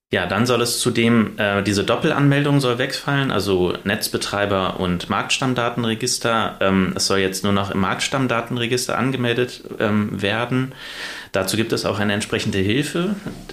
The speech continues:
ähm, der Bundesnetzagentur. Also es gibt da quasi ein, ein Formblatt, das dabei hilft,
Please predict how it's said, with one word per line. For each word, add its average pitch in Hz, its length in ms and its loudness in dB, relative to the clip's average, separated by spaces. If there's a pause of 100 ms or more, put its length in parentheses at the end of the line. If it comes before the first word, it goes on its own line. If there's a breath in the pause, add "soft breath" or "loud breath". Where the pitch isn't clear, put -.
(140)
ähm, 123 400 2
der 110 100 2
Bundesnetzagentur. 135 1040 0
Also 107 140 2
es - 120 0
gibt - 200 -2
da 95 220 2 (200)
quasi 101 460 0
ein, 95 460 2
ein 95 180 0
Formblatt, 143 880 -2 (420)
das 95 280 0
dabei 95 340 2
hilft, 127 500 0